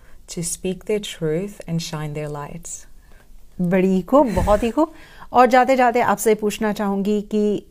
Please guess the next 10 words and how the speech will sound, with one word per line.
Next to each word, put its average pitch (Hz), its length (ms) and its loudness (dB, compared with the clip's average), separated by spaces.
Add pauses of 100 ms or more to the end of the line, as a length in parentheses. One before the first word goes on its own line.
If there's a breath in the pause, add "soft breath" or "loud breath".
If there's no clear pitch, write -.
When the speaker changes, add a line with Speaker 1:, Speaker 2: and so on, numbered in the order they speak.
Speaker 2:
अ, - 60 -6
क्या - 400 2
संदेश 240 460 2
देना 226 220 2
चाहेंगी 208 420 0
उस 202 340 -2
महिलाओं 196 520 2
को 190 240 0
जो 185 200 0
इस 220 280 0